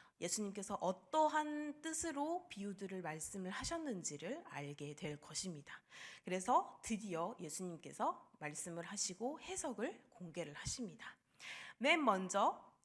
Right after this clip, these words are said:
사 장 삼 절에서 씨 뿌리는 자가 등장을 했습니다. 씨를 뿌리는 자를, 자가 등장을 했는데 예수님께서는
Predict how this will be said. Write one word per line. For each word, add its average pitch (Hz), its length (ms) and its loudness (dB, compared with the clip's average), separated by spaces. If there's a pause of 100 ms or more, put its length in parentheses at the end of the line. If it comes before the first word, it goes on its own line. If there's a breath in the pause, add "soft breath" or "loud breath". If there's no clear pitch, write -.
사 311 220 2
장 285 240 4
삼 320 200 0
절에서 226 520 4
씨 - 360 -2
뿌리는 339 420 0
자가 160 260 0
등장을 170 420 -4
했습니다. 190 600 -4 (200)
씨를 311 380 0
뿌리는 320 400 0
자를, 170 500 -2
자가 165 240 -2
등장을 185 400 -2
했는데 220 560 2 (360 loud breath)
예수님께서는 277 720 4